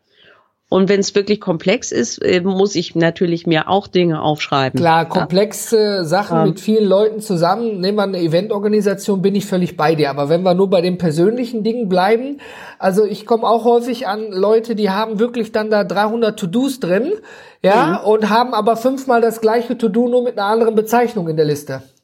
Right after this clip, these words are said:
Speaker 2: Und sagen
Speaker 1: Ja,
Speaker 2: dann, „Ich krieg
Speaker 1: genau.
Speaker 2: das nicht abgearbeitet, das ist viel zu viel.“ Ja, also das ist, äh, ja. Ich glaube, es ist am
Speaker 1: Und
Speaker 2: Ende wieder die Technik, also die im Kopf, nicht die, die wir
Speaker 1: Die
Speaker 2: nutzen. <laughs>
Speaker 1: Genau, und, und um zurück so ein bisschen an den Anfang unseres Gesprächs zu gehen,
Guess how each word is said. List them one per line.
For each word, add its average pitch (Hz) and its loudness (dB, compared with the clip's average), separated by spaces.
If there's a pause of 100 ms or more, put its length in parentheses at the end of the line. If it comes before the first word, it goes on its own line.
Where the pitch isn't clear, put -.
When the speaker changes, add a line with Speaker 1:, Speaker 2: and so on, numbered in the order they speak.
Speaker 2:
Und 175 -6
sagen 196 -2
Speaker 1:
Ja, 175 2
Speaker 2:
dann, 180 0
„Ich 214 -8
krieg 240 -2
Speaker 1:
genau. 190 2
Speaker 2:
das 151 0
nicht 277 -6
abgearbeitet, 202 0
das 196 -6
ist 208 -8
viel 233 -2
zu 247 -4
viel.“ 294 2 (500)
Ja, 214 2
also 208 2
das 202 -4
ist, 220 -6
äh, 208 4 (420)
ja. 160 -2 (440)
Ich 185 -8
glaube, 269 2
es 294 0
ist 294 0
am 302 2
Speaker 1:
Und 240 -6
Speaker 2:
Ende 320 0
wieder 320 0
die 302 0
Technik, 190 -2
also 190 2
die 202 0
im 190 -4
Kopf, - -2 (240)
nicht 214 0
die, 226 4
die 202 0
wir 208 4
Speaker 1:
Die 202 4
Speaker 2:
nutzen. 196 -4
<laughs> 226 -4
Speaker 1:
Genau, 247 4
und, 208 2
und 208 0 (100)
um 226 -2
zurück 262 -2
so 277 -2
ein 247 2
bisschen 240 2
an 196 4
den 214 4
Anfang 302 0
unseres 247 0
Gesprächs 302 -2
zu 185 0
gehen, 165 0